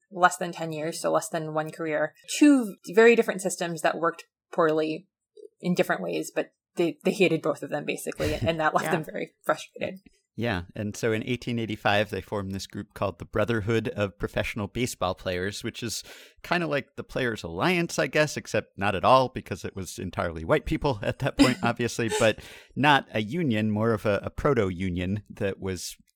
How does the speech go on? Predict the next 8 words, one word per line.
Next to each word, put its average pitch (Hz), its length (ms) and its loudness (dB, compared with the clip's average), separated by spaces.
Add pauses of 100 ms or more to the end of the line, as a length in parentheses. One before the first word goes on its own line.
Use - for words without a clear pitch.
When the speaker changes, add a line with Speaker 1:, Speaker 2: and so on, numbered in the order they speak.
Speaker 3:
advocating 95 640 -4
for 90 400 -6
some 90 260 -6
things 92 380 -6
that 92 260 -4
eventually 92 520 -8
led 95 380 2
to 92 300 -6